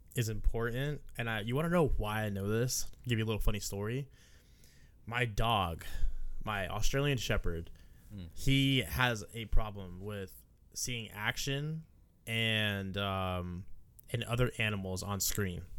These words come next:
Speaker 1: on T V. Like, if you're watching T V, like, he fucking goes berserk.
Speaker 2: Yeah.
Speaker 1: Um, but dude, he has, my dog, li-, my fucking dog has picked up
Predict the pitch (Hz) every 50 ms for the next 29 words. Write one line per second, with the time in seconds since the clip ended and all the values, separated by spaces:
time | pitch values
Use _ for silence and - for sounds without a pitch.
0 | - - - - - - - - - - - - - - - - - 120 127 135
1 | 131 - - 135 123 101 92 98 101 101 107 123 139 156 151 151 139 - 151 139
2 | 139 147 127 110 101 - 131 123 - - - 135 - - 139 127 120 123 113 101
3 | - 104 98 - 104 95 90 90 - - - - - - - 95 82 78 - -
4 | - - - - - - - - - - 127 123 120 120 113 107 101 101 98 98
5 | - - - - - - - - - - - - - - - 131 107 107 - -
6 | 139 143 127 107 - - - - - 143 151 170 175 170 202 208 185 139 - 127
7 | - - - 131 156 202 170 110 143 165 139 101 101 - - - 104 117 127 139
8 | 127 107 107 107 - - - 139 - 165 147 120 101 - - - 113 120 107 85
9 | 76 - - - - - - - 123 117 - - - - - - 160 - - -
10 | 147 143 113 - -